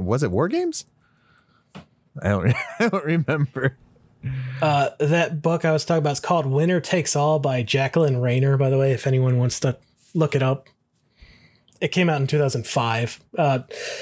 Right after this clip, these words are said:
Speaker 2: with Doctor Who books, good luck finding them. <laughs>
Speaker 1: Yeah.
Speaker 2: Just, uh, out of experience.
Speaker 1: Wait, when was it made?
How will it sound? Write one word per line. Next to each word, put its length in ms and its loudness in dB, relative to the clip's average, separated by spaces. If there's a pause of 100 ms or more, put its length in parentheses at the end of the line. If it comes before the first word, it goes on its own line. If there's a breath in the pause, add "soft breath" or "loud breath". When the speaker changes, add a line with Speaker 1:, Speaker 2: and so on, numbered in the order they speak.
(140 loud breath)
Speaker 2:
with 180 0
Doctor 300 0
Who 160 2
books, 320 -2
good 240 0
luck 180 0
finding 360 2
them. 200 0 (280)
<laughs> 200 -2
Speaker 1:
Yeah. 220 2 (1120 loud breath)
Speaker 2:
Just, 260 2
uh, 200 2 (680 loud breath)
out 140 4
of 80 0
experience. 720 0
Speaker 1:
Wait, 160 0
when 240 2
was 160 2
it 100 0
made? 340 0